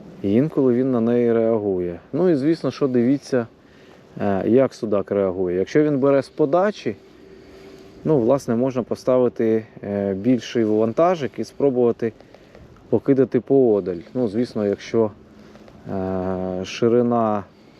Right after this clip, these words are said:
ширина каналу дозволяє і взагалі є сенс кидати поодаль, от, якщо там є глибинка. Якщо судачок висне, то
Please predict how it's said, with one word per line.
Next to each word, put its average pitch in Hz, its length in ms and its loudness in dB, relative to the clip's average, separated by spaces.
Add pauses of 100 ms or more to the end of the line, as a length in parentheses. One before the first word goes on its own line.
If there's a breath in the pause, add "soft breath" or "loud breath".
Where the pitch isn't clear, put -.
(720 loud breath)
ширина 113 720 2
каналу 107 440 0
дозволяє 120 800 0
і 120 40 0
взагалі 113 520 0
є 104 260 0
сенс 120 440 -2
кидати 110 420 -2
поодаль, 95 540 0 (1160)
от, 92 400 -6
якщо 95 260 -4
там 101 200 -2
є 101 120 2
глибинка. 92 680 -4 (880 loud breath)
Якщо 107 300 2
судачок 123 580 -2
висне, 139 640 0
то 143 320 0